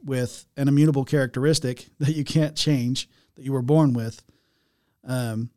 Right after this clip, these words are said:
then that would be considered, that should be considered a hate group. And so that's where he's actually coming from. And so when he went on to say, "You should get away from them," it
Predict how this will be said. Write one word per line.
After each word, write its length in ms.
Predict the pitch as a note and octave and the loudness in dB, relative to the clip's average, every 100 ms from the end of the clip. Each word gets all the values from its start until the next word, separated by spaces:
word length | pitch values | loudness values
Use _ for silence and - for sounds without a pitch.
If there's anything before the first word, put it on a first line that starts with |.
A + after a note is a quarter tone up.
| _ | _
then 140 | - C#3 | -2 0
that 160 | C#3+ | 2
would 100 | C3+ | 0
be 80 | C3 | -2
considered, 380 | B2+ B2+ C3+ B2+ | 0 0 0 -2
that 120 | C#3+ | -2
should 160 | - F3 | 2 2
be 80 | C#3+ | 0
considered 360 | C3 D3 C3 | -2 -2 -2
a 40 | A#2+ | 0
hate 220 | D3+ D3+ | 0 -2
group. 260 | C3 F2 - _ _ _ _ _ _ _ _ _ _ _ _ _ | -4 -16 -20 _ _ _ _ _ _ _ _ _ _ _ _ _
And 380 | C3+ C3 A#2+ - - | -4 -2 -2 -6 -8
so 100 | C3+ | 0
that's 260 | D3+ D3+ | 2 2
where 140 | D3 C3+ | 0 0
he's 160 | C3 | 0
actually 280 | C3 B2+ A#2+ | -4 -6 -4
coming 260 | D3+ C#3+ B2+ | 0 2 0
from. 220 | B2 A#2+ | -2 -2
And 100 | A#2+ | 0
so 140 | C#3 | 0
when 160 | B2 C3 | 0 2
he 80 | C3+ | 2
went 160 | C#3+ | 2
on 80 | C#3 | 2
to 80 | B2+ | 0
say, 500 | - D#3 D#3 C#3 C3 _ _ _ _ _ | 2 4 4 2 -2 _ _ _ _ _
"You 100 | C#3+ | -6
should 120 | C3 | -2
get 80 | C#3 | 0
away 240 | B2+ D#3 | 2 2
from 140 | E3 D3 | 4 2
them," 200 | B2+ | 0
it 60 | B2 | -2